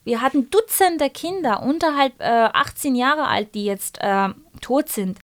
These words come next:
Und, ähm, ich glaube, wir müssen auch geduldig sein. Eine Revolution läuft nicht von heute bis morgen.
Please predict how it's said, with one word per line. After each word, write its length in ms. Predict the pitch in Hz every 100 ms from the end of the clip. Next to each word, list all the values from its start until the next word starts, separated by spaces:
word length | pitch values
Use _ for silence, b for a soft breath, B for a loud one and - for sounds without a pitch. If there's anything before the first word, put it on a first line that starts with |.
| _ _ -
Und, 300 | 226 233 226
ähm, 580 | - 220 214 214 208 208
ich 140 | - -
glaube, 360 | 226 220 269
wir 100 | 285
müssen 460 | 254 277 - 269 262
auch 180 | - 233
geduldig 540 | 247 208 269 339 330
sein. 320 | - 302 320
Eine 260 | 320 226 233
Revolution 800 | 220 220 214 214 - 214 233 254
läuft 300 | 233 269 -
nicht 160 | 302 -
von 240 | 269 247
heute 580 | 254 277 269 254 247 -
bis 200 | 214 226
morgen. 560 | 220 220 269 330 349